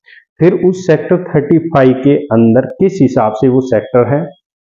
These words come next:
क्या development आने वाली है, वो दिखाऊंगा। video लंबी बनेगी, general सी बात है। आपको अगर सिखाने की कोशिश करूंगा, समझाऊंगा, तो video लंबी बनेगी। बीच में छोड़ के जाना चाह सकते हो तो जा सकते हो, लेकिन आपकी जो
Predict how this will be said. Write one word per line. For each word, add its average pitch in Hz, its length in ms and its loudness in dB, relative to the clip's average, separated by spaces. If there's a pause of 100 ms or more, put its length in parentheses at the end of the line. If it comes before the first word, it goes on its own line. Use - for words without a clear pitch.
(280)
क्या 185 220 6
development 110 540 -2
आने 98 200 -2
वाली 101 260 0
है, 156 80 2
वो 165 300 2
दिखाऊंगा। 92 580 -2
video 139 200 4
लंबी 139 300 2
बनेगी, 139 320 2
general 120 260 0
सी 127 140 0
बात 101 280 0
है। 147 60 2
आपको 147 300 0
अगर 131 120 0
सिखाने 123 360 0
की 139 100 -2
कोशिश 131 300 2
करूंगा, 135 240 2
समझाऊंगा, 120 540 0
तो 143 360 0 (100)
video 127 180 2
लंबी 143 320 2
बनेगी। 123 440 -2 (500)
बीच 143 220 2
में 175 120 4
छोड़ 165 200 2
के 160 120 0
जाना 156 200 2
चाह 139 160 0
सकते 139 300 -2
हो 180 100 2
तो 170 180 0
जा 135 140 4
सकते - 280 -2
हो, 170 60 2
लेकिन 156 240 2
आपकी 143 240 0
जो 147 420 0